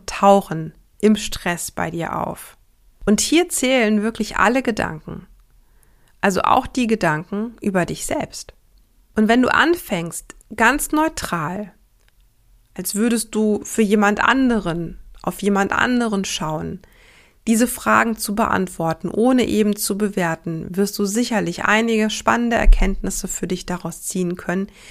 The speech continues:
die dir eben wiederum dienen, deinen Stress zu minimieren, die dir helfen können, dich eben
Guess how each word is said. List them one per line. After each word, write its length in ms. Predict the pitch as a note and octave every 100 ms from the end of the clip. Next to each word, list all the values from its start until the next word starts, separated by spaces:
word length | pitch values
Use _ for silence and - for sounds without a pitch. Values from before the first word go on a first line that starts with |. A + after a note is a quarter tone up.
| - - -
die 120 | A3+
dir 240 | G#3+ A3 -
eben 320 | G3+ G3+ F#3
wiederum 520 | F#3 F3 E3+ E3 E3
dienen, 460 | A3+ B3 A#3 B3+ C4+ - - - -
deinen 260 | F#3+ F#3 G3
Stress 600 | - - - D4 - -
zu 180 | - G3
minimieren, 800 | F#3 E3 D#3+ D#3+ D#3+ D#3 E3 - - - - -
die 100 | G#3+
dir 320 | G#3 G3+ G#3 - -
helfen 440 | - B3+ C#4+ A#3+
können, 440 | - F#3+ F#3+ G#3+ G#3+ -
dich 280 | G#3 G#3 -
eben 440 | G#3+ G3 G3